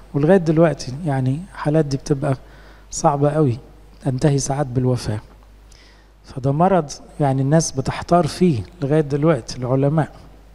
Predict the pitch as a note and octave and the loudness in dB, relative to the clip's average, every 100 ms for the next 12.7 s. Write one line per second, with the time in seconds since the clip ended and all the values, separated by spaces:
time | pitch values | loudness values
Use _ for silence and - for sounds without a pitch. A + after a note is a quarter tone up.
0 | - - - - - - - - C3+ G3 | -20 -20 -20 -20 -20 -20 -12 -4 4 4
1 | F#3 D#3+ D#3+ G3 F#3 D#3 D#3 E3+ F#3 E3+ | 4 2 4 4 2 2 0 0 2 2
2 | E3 C3 - C3 B2 A#2+ - - - - | 2 2 2 4 4 2 -4 -16 -20 -20
3 | - D3+ D#3 G3+ G3 - D#3+ E3 D#3 D3 | -4 0 2 2 2 -2 0 0 0 2
4 | F#3 D#3+ - - - C#3+ C3 D3+ C#3+ B2+ | 2 0 -8 -20 -8 -4 0 2 2 0
5 | B2 A2+ - - - - - - - - | -2 -4 -8 -20 -20 -20 -20 -20 -20 -20
6 | _ - F#3+ A3+ F3 E3 D#3+ F3 G3 D3 | _ 0 4 4 2 0 0 0 0 0
7 | C#3+ G3 F#3+ D3+ - C#3+ C#3 C#3+ C#3+ F#3+ | 0 4 4 2 0 0 2 0 2 0
8 | D#3 C#3+ C#3+ F3 - C3+ - E3+ D3+ C#3+ | 0 0 2 0 0 -4 -2 -2 0 -2
9 | D3 D3 B2 A2+ A2 G#2+ - - - - | 0 0 0 -2 -4 -6 -10 -16 -18 -20
10 | - - - - C#3+ E3 D#3 D3+ F#3 G3 | -20 -20 -20 -6 0 0 0 0 0 0
11 | D#3 D#3 F#3 E3+ D3+ D3+ C#3+ F#3 F3 C3+ | -4 -4 -2 0 0 0 -2 2 4 2
12 | C#3+ E3+ D3 C#3 F3+ A3 | 2 0 0 -2 -4 -6